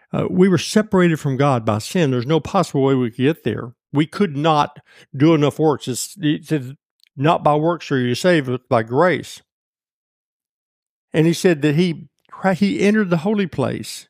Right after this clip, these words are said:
for us. Not that he should offer himself often, as the high priest enters the most holy place every year with the blood of another. He then would have to suffer often since the foundation of the world. But now,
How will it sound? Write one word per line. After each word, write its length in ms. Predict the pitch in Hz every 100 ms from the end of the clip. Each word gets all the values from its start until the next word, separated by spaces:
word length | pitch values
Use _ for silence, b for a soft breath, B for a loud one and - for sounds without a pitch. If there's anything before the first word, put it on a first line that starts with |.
| _
for 260 | _ 160 190
us. 400 | 226 - - - _ _ _ _ _ _ _ _ _ _ _ _
Not 320 | 139 196 247
that 160 | - 143
he 120 | 160
should 240 | 147 160 147
offer 360 | 151 175 175
himself 440 | 143 131 - 135 -
often, 560 | - 165 185 127 117 123
as 260 | - 135
the 100 | 123
high 220 | 117 151
priest 420 | 147 - 147 123 -
enters 340 | 160 139 123
the 100 | 127
most 240 | 135 131
holy 240 | 160 151 135
place 320 | 127 123 113
every 220 | 127 120
year 360 | 127 143 120 123 B B B
with 260 | - 143 -
the 80 | 127
blood 380 | 117 123 123 123
of 100 | 117
another. 520 | 117 151 120 110 123 _ b b b
He 200 | - 240
then 220 | 170 131
would 120 | 123
have 200 | 143 135
to 120 | - 123
suffer 580 | - 175 165 131 131
often 520 | 165 151 170 170 127 127
since 240 | - 131
the 100 | 131
foundation 580 | 120 147 143 139 131 135
of 60 |
the 60 | 123
world. 340 | 131 151 117 b b _
But 240 | 123 185
now, 460 | 180 196 220 - -